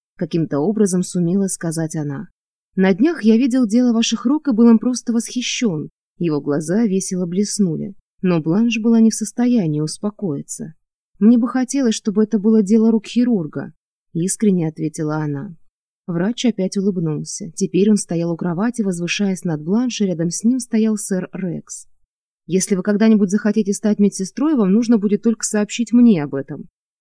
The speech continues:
Бланш наконец улыбнулась. Потом она взглянула на сэра Рекса. Он напряжённо смотрел на неё. Бланш почувствовала, что улыбка исчезла с её лица, её тревога стала сильнее,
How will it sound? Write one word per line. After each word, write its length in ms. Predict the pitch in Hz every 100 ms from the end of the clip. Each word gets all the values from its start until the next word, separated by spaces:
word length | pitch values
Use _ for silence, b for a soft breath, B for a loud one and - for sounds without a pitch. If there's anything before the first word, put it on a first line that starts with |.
| _ _
Бланш 440 | 151 160 214 226 208
наконец 480 | 180 185 180 185
улыбнулась. 720 | 196 190 175 165 151 165 - _ _ _
Потом 300 | 180 185 311
она 120 | 277
взглянула 440 | 214 190 196 254 247
на 100 | 208
сэра 300 | - 226 226
Рекса. 600 | 208 160 - - 180 185 _ _ -
Он 160 | 180
напряжённо 640 | 175 160 160 170 202 226 190
смотрел 480 | 196 185 175 190 190
на 100 | 185
неё. 440 | 185 175 151 147 _ _ _ -
Бланш 380 | 170 170 165 -
почувствовала, 720 | 160 - 214 226 - 165 160
что 200 | - 180
улыбка 480 | 170 190 240 - 202
исчезла 520 | 180 - 214 247 214
с 120 | 202
её 260 | 185 180 202
лица, 420 | 202 - 220 190
её 260 | 156 151 147
тревога 460 | 170 160 233 196
стала 320 | 180 175 170
сильнее, 720 | 165 - 214 233 240 180 156